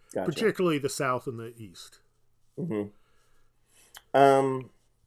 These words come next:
Speaker 1: so anything else, uh, th-, that you would wanna point out about this, uh, about this poem, about this, uh, um, "Take heart, lighter days are ahead,"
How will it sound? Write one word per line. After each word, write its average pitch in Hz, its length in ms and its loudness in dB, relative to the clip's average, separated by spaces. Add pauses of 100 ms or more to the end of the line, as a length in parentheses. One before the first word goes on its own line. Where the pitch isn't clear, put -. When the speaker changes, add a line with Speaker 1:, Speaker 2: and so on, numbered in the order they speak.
(1040)
Speaker 1:
so - 140 -2
anything 196 340 2
else, 202 280 -4
uh, 156 340 4
th-, 139 180 -6
that 139 160 2
you 143 80 -2
would 135 120 0
wanna 143 280 -2
point 135 280 -4
out 135 180 -2
about 113 320 -2
this, 113 240 -4
uh, 107 320 0
about 104 300 -2
this 107 140 -8
poem, 98 440 -4
about 92 260 -4
this, 95 260 -6
uh, 95 400 -2
um, 95 440 -6 (1000)
"Take 104 260 -6
heart, 101 400 -2 (280)
lighter 104 340 -2
days 101 280 -2
are 101 120 -2
ahead," 104 420 -4